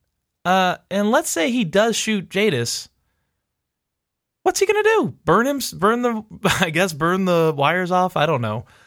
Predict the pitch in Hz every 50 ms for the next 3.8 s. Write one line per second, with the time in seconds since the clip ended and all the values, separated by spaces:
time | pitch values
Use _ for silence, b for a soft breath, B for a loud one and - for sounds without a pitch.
0 | b b b b - 143 143 139 135 131 131 131 156 160 156 156 - 160 151 165
1 | 160 151 143 143 151 156 156 - - 165 165 165 - - - - 202 185 151 139
2 | 127 127 139 165 214 233 - 214 185 165 143 131 - 151 147 131 117 127 120 -
3 | 139 131 120 - 117 113 - 196 208 208 196 185 175 160 156 147 135